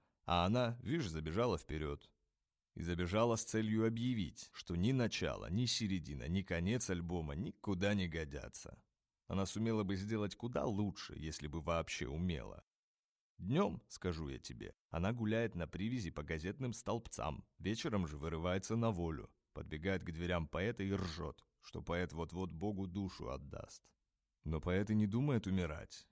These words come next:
если только в нем действительно живая душа. Мертвая лошадь почти всегда очень жалкое существо, которое не может даже разобраться в собственном «я» и добывает себе хлеб насущный только беганием да ржанием.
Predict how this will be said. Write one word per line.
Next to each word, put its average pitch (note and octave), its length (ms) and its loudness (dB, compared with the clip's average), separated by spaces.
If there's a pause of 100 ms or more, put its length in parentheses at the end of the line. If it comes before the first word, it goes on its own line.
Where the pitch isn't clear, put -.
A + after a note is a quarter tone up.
если E2 300 -4
только F2 280 -2
в F2 80 0
нем E2+ 160 2
действительно D#2+ 720 -4
живая D#2 400 -2
душа. - 440 -10 (800)
Мертвая G#2+ 400 2
лошадь G#2+ 360 2
почти E2 340 -4
всегда F2+ 520 0
очень D#2+ 300 -2
жалкое E2+ 480 -2
существо, - 760 -8 (120)
которое F#2 400 0
не F2+ 100 4
может F#2 320 0
даже F2+ 300 0
разобраться F2 580 -2
в - 80 -12
собственном D2+ 720 -4
«я» D2 340 -6 (200)
и D2+ 60 -10
добывает E2+ 420 0
себе D#2+ 240 -4
хлеб F2+ 320 -4
насущный E2+ 520 -4
только D#2 300 -6
беганием F2 680 -2
да G2 140 0
ржанием. D#2 580 -4